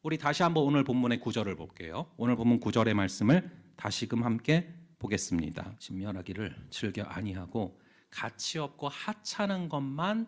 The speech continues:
진멸하니라." 장수 중에 아각은 살려뒀어요. 뭔가 자신한테 쓸모가 있다고 지금 생각을 한 거예요. 그리고 양과 소 가운데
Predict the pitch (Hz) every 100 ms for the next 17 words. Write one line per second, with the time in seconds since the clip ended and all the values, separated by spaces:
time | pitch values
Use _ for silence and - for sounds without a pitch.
0 | - - - 113 110 123 151 160 - -
1 | _ - 87 - _ _ _ _ _ _
2 | _ - - - - - 139 165 151 151
3 | 196 - - - _ - - _ _ -
4 | 123 143 135 127 175 190 123 95 104 90
5 | 90 - _ _ _ _ _ _ _ 123
6 | 139 135 120 110 151 131 123 175 190 151
7 | 107 113 104 95 92 120 120 95 113 110
8 | 92 85 90 _ _ _ _ _ 127 127
9 | 160 226 - - _ 110 135 156 143 156
10 | 143 131 127 175 117 -